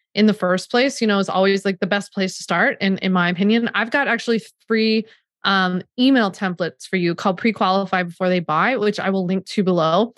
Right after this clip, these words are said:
There are three email templates that I actually used in my own coaching business, where I would make sure that I got people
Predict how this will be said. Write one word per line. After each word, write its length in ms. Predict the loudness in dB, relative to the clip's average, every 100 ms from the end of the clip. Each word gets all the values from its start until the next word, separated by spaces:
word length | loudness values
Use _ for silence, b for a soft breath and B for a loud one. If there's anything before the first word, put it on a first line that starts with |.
| B B B
There 80 | 0
are 20 |
three 320 | 0 -4 -4 0
email 220 | 2 2
templates 380 | 0 0 0 -2
that 160 | -2
I 100 | 0
actually 320 | -2 -2 -4 -4
used 240 | -4 -4
in 100 | 0
my 200 | 0 0
own 320 | 0 2 2 0 -8 _
coaching 340 | -4 -2 0 0
business, 440 | 0 -2 -4 -4 -12 b b -2
where 180 | -2
I 140 | 0 0
would 140 | 0
make 200 | 0 -2
sure 300 | -4 0 2
that 180 | 0 -2
I 140 | -2
got 260 | -2 -4 -4
people 580 | -10 -6 0 2 2